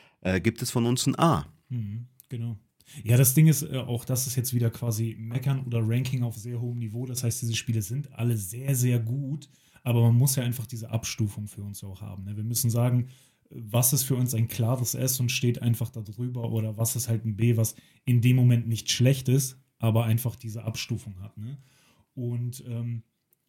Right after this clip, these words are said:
Speaker 2: ich, ehrlich gesagt, hat mein Herz auch so ein bisschen geblutet, als ich gesehen habe, quasi hat die Dark Souls-Reihe, äh, im Ganzen für uns ein B bekommen.
Speaker 1: Mhm.
Speaker 2: Wenn man sich überlegt, dass das so die Reihe begründet hat, ähm,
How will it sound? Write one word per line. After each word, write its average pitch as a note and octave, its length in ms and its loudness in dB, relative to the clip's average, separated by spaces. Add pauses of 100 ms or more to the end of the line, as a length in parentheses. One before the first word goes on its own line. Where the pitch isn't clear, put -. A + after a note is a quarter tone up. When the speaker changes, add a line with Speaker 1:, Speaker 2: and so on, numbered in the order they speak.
(260)
Speaker 2:
ich, D3 240 0
ehrlich G3 240 4
gesagt, G3 220 2
hat D#3+ 120 0
mein D3+ 100 4
Herz D3+ 220 4
auch C#3+ 100 -2
so C3 120 2
ein A#2 80 4
bisschen E3 320 4
geblutet, C#3+ 460 -2
als C3 160 -6
ich A#2+ 100 -10
gesehen C3+ 300 -2
habe, C3+ 160 -10
quasi C#3 340 -2
hat C3 220 -2
die A#2 100 -4
Dark B2+ 240 -14
Souls-Reihe, C3 800 -14
äh, A#2+ 200 -12
im A#2+ 120 -8
Ganzen C#3 380 -2
für B2+ 120 -12
uns B2 200 -10
ein A2+ 280 -6
B A#2+ 220 6
bekommen. G2+ 460 -8 (240)
Speaker 1:
Mhm. E2 220 -4
Speaker 2:
Wenn A2+ 120 -4
man C3+ 80 4
sich C3+ 140 0
überlegt, C#3 300 2
dass B2 140 0
das C3+ 160 -2
so C3+ 80 -2
die B2 140 0
Reihe B2 300 -2
begründet B2+ 640 -4
hat, B2+ 260 -6
ähm, A#2+ 160 -6